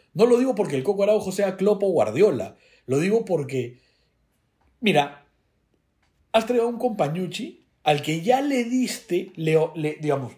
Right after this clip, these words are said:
le regalaste excusas. Ya te dijo en la conferencia de presentación que no conoce a los jugadores, que no los ha visto, que no sabe nada, que no sabe a quién se puede traer, que no hablaron de refuerzos,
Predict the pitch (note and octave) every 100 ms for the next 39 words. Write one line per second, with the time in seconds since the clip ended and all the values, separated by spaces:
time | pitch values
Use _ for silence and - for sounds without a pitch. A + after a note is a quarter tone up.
0 | _ C#3+ D#3 D3+ D3+ D3+ D3 D3+ F#3+ A3
1 | - - A3 - _ _ _ C#3+ C3 -
2 | C4+ G2 F#2+ - - _ _ _ _ _
3 | _ _ _ - D#3+ D4+ D4+ C#4 C#4 -
4 | C#4 G#3 F3 D#3 D#3+ A3+ B3 A3+ D3 C#3
5 | B2 A#3 C#4+ - _ - C3+ E3 D#3+ D#3
6 | D3+ B2+ B2+ D#3 D#3 D#3 - _ - A#2
7 | C3+ E3 D3+ C3 B2+ D3+ D#3+ C3 D3+ D3
8 | C#3+ - _ _ A2 D#3 D#3 C#3 A#2+ D#3
9 | D#3+ D#3 D3 C#3 C#3+ - _ - C3+ D#3+
10 | D3+ C3 A#2 C#3+ C3+ A#2+ C#3 B2+ C3+ D#3+
11 | D#3+ D#3 - - - B2 D#3+ D#3+ D3+ C#3
12 | B2+ G2 G2+ E3+ D#3+ C3 C#3+